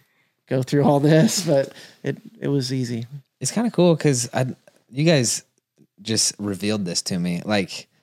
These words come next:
Speaker 3: even though it was somewhat of a unique, some would say tough situation in a lot of ways, well, you guys use that as a way to, like, shape a healthy environment for your relationship.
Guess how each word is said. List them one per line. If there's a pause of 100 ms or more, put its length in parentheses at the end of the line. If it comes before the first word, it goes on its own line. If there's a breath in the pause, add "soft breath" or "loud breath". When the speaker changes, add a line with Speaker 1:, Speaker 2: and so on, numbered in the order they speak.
(480)
Speaker 3:
even
though
it
was
somewhat
of
a
unique, (400)
some
would
say
tough
situation
in
a
lot
of
ways,
well,
you
guys
use
that
as (500)
a
way
to,
like, (1040)
shape
a
healthy
environment
for
your
relationship.